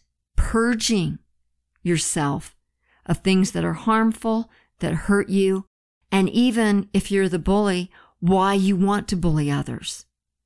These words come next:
And it's usually revenge. Revenge is the top factor that causes bullies to become a bully.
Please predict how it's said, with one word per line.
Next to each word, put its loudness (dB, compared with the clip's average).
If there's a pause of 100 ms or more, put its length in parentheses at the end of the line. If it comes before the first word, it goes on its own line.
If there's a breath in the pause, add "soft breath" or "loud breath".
(220)
And 0
it's -6
usually 2
revenge. -4 (640)
Revenge 0
is -6
the -18
top -6 (100)
factor -8 (640)
that -4
causes -4 (960)
bullies 2
to -6
become -2 (340)
a 2
bully. -4